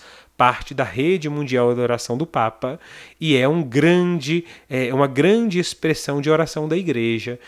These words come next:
Então, se, é, se aproxime, conheça também o Apostolado da Oração. Quem sabe você não possa se filiar a um centro do apostolado,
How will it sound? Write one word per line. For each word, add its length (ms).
Então, 340
se, 680
é, 60
se 160
aproxime, 580
conheça 460
também 280
o 40
Apostolado 560
da 80
Oração. 480
Quem 160
sabe 240
você 180
não 100
possa 380
se 200
filiar 840
a 140
um 140
centro 640
do 80
apostolado, 880